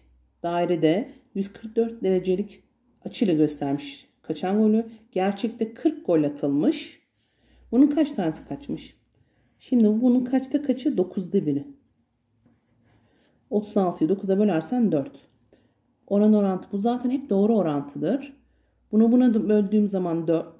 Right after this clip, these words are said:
e, dokuza böldüm dört. Bunu da dokuza böleceğim. Gerçek sayı yüz kırk dördü dokuza bölmemle bulunacak. On altı.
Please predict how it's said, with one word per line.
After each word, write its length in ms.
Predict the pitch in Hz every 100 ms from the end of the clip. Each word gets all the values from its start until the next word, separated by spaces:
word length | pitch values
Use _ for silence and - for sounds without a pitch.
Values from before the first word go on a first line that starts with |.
| -
e, 320 | 170 160 160
dokuza 340 | 180 190 196
böldüm 400 | 175 156 151 151
dört. 320 | 151 262 262 -
Bunu 140 | 147
da 80 | 202
dokuza 320 | - 156 151
böleceğim. 440 | 151 135 143 202 - - _ _
Gerçek 540 | 170 185 - 277 269
sayı 580 | - - 151 156 233 - - _ _ _ -
yüz 200 | 214 -
kırk 300 | 240 226 -
dördü 420 | 180 170 170 247
dokuza 340 | 214 - 196
bölmemle 480 | 180 180 180 165 143
bulunacak. 560 | 135 123 117 214 277 - - _ _ _ _ _ _ _ _ _ _ _ _ _ _ _ _ _ _ _ _ _ _ _
On 140 | 294 247
altı. 280 | 139 -